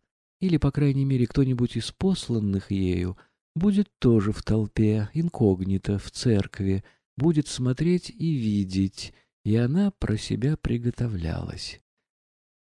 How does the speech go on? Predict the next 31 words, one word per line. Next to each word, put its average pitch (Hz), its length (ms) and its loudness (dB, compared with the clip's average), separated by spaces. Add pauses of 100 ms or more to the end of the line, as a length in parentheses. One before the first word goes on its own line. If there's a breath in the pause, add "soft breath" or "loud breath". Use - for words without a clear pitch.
(140)
Рассталась 190 600 0
она 156 160 0
с - 60 -6
князем 160 460 2
вся 160 280 2
занятая 135 540 2
этими 127 260 0
мыслями, 90 680 -2 (180 soft breath)
часов 160 420 2
в 156 60 6
одиннадцать 139 540 2
вечера, 90 600 0 (440 soft breath)
но 131 120 2
ещё 165 300 4
не 165 140 4
пробило 143 400 4
и 135 160 6
полуночи, 175 720 2
как 139 260 -2
прибежали 131 580 4
к - 120 -8
князю 123 560 2
от 117 100 -2
Дарьи 127 260 4
Алексеевны, 165 600 2
чтобы 123 300 0
шёл 147 340 4
скорее, 139 560 2
что 120 300 2
очень 127 320 2
худо. 110 600 0